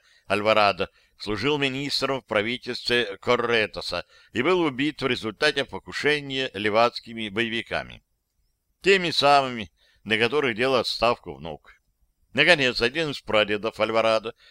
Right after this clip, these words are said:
со стороны матери был архиепископом Мехико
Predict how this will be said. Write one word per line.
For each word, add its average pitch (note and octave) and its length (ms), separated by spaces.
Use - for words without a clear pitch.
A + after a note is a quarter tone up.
со A#2 180
стороны D3+ 400
матери A2+ 400
был E3 280
архиепископом C#3 1120
Мехико G#2 680